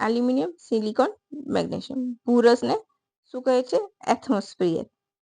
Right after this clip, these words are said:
બરાબર છે? ભૂકવચ નીચે આવેલો હોય છે. મેન્ટલ એટલે મિશ્રાવરણ. ક્રસ્ટ અને કોર વચ્ચે હોય છે. મેગ્નેશિયમ, આર્યન. અને કોર આઉટર અને ઇનર. નિફે તો નિકલ અને બંને, બરાબર? હવે પૃથ્વીની સૌથી બહારનું સ્તર.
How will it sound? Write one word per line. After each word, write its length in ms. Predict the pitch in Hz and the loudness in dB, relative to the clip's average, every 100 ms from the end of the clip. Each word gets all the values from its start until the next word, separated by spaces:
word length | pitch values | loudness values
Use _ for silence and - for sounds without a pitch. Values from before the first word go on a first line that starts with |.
| _ _ | _ _
બરાબર 480 | 277 190 196 240 294 | -8 -2 0 2 2
છે? 140 | - 523 - _ _ - | 4 2 0 _ _ -10
ભૂકવચ 380 | 247 240 240 - - | -2 2 2 2 -2
નીચે 280 | 254 196 190 | -2 0 0
આવેલો 280 | 180 180 202 | 0 0 -4
હોય 80 | - | -6
છે. 160 | - | -6
મેન્ટલ 460 | 214 214 226 269 277 | -4 -2 0 4 4
એટલે 240 | 247 294 | 4 2
મિશ્રાવરણ. 640 | 359 220 - 185 175 185 208 _ _ _ _ | 0 -2 0 0 0 -4 -8 _ _ _ _
ક્રસ્ટ 320 | - 262 294 262 | -4 -4 -2 -2
અને 260 | 262 277 _ | -2 -4 _
કોર 240 | 240 208 | 2 2
વચ્ચે 300 | 175 170 180 | 0 -4 -4
હોય 120 | 180 | -4
છે. 220 | 175 - - - | -6 -12 -12 -4
મેગ્નેશિયમ, 560 | 208 208 233 247 349 - _ _ | -2 0 -2 -2 -8 -12 _ _
આર્યન. 380 | 202 180 180 208 _ _ _ _ _ | -16 -12 -14 -16 _ _ _ _ _
અને 200 | 226 247 523 - _ _ _ _ _ _ _ _ _ _ | -6 -4 -4 -6 _ _ _ _ _ _ _ _ _ _
કોર 180 | - 294 539 - | 0 2 2 2
આઉટર 320 | 220 208 240 | 2 4 4
અને 200 | 240 233 453 466 | 4 2 0 -2
ઇનર. 300 | 226 180 190 - - | 0 0 -4 -10 -2
નિફે 380 | 240 269 320 453 | 2 4 4 4
તો 60 | 349 | 4
નિકલ 360 | 277 240 262 427 - _ - | 2 4 2 2 -4 _ -8
અને 420 | - 190 185 170 170 | -4 -2 -2 -4 -6
બંને, 200 | 175 175 | -4 -2
બરાબર? 140 | 190 403 523 554 - _ _ _ _ | 0 4 6 4 0 _ _ _ _
હવે 140 | 233 208 | -8 -8
પૃથ્વીની 540 | - 247 247 302 339 | -6 -8 -4 -2 -2
સૌથી 300 | 349 247 247 | 2 2 2
બહારનું 440 | 247 226 175 175 185 | 0 0 0 -2 -6
સ્તર. 260 | - 175 | -6 -8